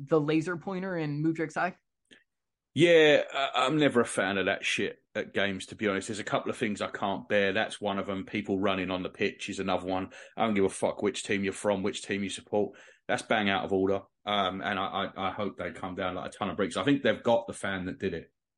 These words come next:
Speaker 1: Nice, nice. Yeah, I, I hate to see that kind of stuff too. And, and the, the hostility over, over Mudryk is a bit annoying to me too, because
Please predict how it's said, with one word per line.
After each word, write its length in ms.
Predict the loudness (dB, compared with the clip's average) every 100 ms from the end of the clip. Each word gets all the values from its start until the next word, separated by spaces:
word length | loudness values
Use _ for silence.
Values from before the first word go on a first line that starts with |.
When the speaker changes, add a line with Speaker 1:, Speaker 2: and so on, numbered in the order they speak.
| _
Speaker 1:
Nice, 380 | -4 -4 -6 -18 -6
nice. 320 | -2 -2 2
Yeah, 180 | 4 6
I, 260 | 6 4 4
I 140 | 2
hate 200 | 0 -4
to 100 | -4
see 140 | -2
that 180 | 0 0
kind 120 | 0
of 60 | -2
stuff 260 | -2 -6 -4
too. 300 | -2 0 0
And, 160 | -2
and 160 | -4 -2
the, 200 | -2 -2
the 100 | -2
hostility 800 | -2 -4 -6 -2 0 0 -2 -6 -4
over, 420 | -2 -2 -4 -4
over 240 | -4 -2 -2
Mudryk 440 | 0 -2 -2 -6
is 240 | -8 -10 -14 _ _ _ _ _ -2
a 80 | 2
bit 200 | 4 4
annoying 380 | 4 2 2 2
to 80 |
me 200 | 2 0
too, 320 | 0 0 0 0
because 400 | -2 0 -2